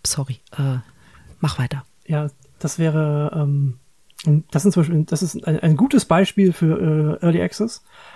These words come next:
Speaker 2: Aber es gibt eben noch eine ganze Menge Ramsch, also die einfach nur, also Early Access Titel sind Spiele, die in der Alpha oder vielleicht schon in der Beta, äh, zugriffbar gemacht werden, um gemeinsam mit der Community oder,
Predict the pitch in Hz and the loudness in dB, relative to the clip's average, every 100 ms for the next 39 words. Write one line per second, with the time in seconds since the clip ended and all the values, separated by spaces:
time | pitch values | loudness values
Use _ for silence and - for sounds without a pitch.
0 | - - _ _ - 147 - 180 - 170 | -20 -20 _ _ -8 -4 -2 -4 0 4
1 | 156 156 170 170 156 151 151 139 _ 165 | 4 4 2 2 2 2 2 -2 _ -2
2 | 151 151 135 - - 151 151 165 151 147 | 2 2 0 -6 -6 -2 0 0 0 -2
3 | - 156 147 147 151 143 143 139 _ _ | -4 -4 0 2 2 0 -2 -4 _ _
4 | _ _ _ _ - - 156 147 - 156 | _ _ _ _ -8 -2 0 0 -2 -6
5 | - 160 143 143 143 247 _ _ - 170 | -4 -4 -2 -2 -4 -8 _ _ -6 -2
6 | 156 147 139 135 123 170 - 147 143 - | 0 0 0 0 0 -2 0 0 0 -2
7 | 139 143 - - _ - 143 - 143 135 | -4 -6 -8 -18 _ -8 -8 -4 -4 -4
8 | 135 170 165 156 _ - _ _ _ _ | -2 0 0 -2 _ -20 _ _ _ _
9 | _ - 147 139 196 190 175 170 165 160 | _ -4 -2 0 2 2 2 2 4 2
10 | - 160 151 151 _ - - - _ _ | 0 2 2 0 _ -20 -20 -20 _ _
11 | - 165 151 147 147 - 147 147 151 147 | -4 2 4 4 2 4 6 6 4 2
12 | 143 143 143 151 156 160 139 | 2 0 2 4 4 2 0